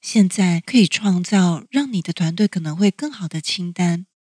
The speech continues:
你的团队对于工作的 deadline 是不是有一个谨慎的态度？是否你的团队的 priority 经常在变化？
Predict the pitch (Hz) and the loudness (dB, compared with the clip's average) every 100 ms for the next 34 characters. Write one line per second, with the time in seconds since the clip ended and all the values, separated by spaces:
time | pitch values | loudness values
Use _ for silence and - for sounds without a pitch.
0 | _ _ - 190 196 - 185 185 247 233 | _ _ 0 2 2 0 0 4 4 6
1 | 220 180 165 175 - _ - 233 247 285 | 6 6 4 -2 -10 _ -2 0 0 0
2 | 240 165 156 208 214 240 214 160 - - | 2 2 2 4 6 6 6 4 0 -2
3 | 285 226 - 214 165 147 165 202 208 - | 2 4 4 2 2 2 2 2 2 -2
4 | 185 - 208 170 - 190 170 - 160 - | -4 -4 -2 -2 -4 -2 -2 0 -4 -4
5 | _ _ _ _ _ - 320 294 208 196 | _ _ _ _ _ 0 0 4 6 8
6 | 185 180 180 175 175 175 226 202 190 175 | 6 6 2 2 0 4 6 8 6 4
7 | 170 - 175 170 - 180 202 262 - 202 | 2 0 0 0 0 4 8 8 4 2
8 | 185 233 254 214 175 180 180 180 165 - | 0 0 0 0 2 2 4 4 4 0
9 | 180 160 | -2 -2